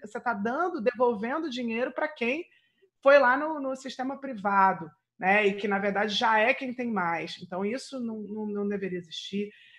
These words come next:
É, alíquotas mais altas de tributação no topo,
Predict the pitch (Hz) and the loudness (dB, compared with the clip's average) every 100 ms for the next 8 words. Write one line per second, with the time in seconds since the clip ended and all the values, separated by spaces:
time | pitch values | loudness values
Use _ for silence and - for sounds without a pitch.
0 | - 208 214 214 208 208 - 220 254 247 | -4 4 6 8 6 4 4 4 4 6
1 | 339 359 311 277 247 240 214 170 214 254 | 2 2 -4 -4 -2 -2 -2 -2 2 2
2 | 294 269 214 220 220 208 214 202 202 208 | 2 -2 -8 -8 -10 -8 -6 -6 -6 -6
3 | 202 202 - 202 202 196 | -4 -6 -2 0 0 -4